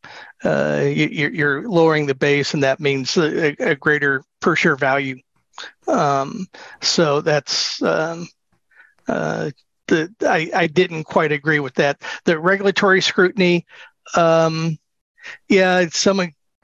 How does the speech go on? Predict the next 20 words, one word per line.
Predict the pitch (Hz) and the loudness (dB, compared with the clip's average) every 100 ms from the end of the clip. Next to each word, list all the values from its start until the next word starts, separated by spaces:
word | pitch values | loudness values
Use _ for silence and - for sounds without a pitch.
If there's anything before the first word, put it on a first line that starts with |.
| _ - - 196 196 - _ | _ -18 -6 -6 -6 -20 _
Apple | - 190 190 180 - | 0 2 2 -2 0
could | 180 156 | -4 -2
wanna | 160 156 147 | 0 0 2
go | 160 | 2
out | 147 156 | 2 0
and | 151 131 _ | -4 -8 _
buy | 151 143 147 | 2 2 0
someone, | - - 143 139 143 143 | -2 -2 0 0 0 0
and | 143 143 | -2 0
the | 139 | -2
Federal | 135 175 151 | 0 0 0
Trade | 143 151 143 | -2 -4 -4
Commission | - 147 - 170 | -4 -4 -4 -4
says, | - 139 156 | 0 0 0
"No, | 143 | -2
that's, | 139 131 - - - - | 0 -2 -2 -4 -4 -2
uh, | 226 | -2
you're | 196 160 | 0 -4
restricting | 139 135 - 151 - 131 | -4 -4 -2 -2 -4 -8
trade." | - 143 135 | -2 0 0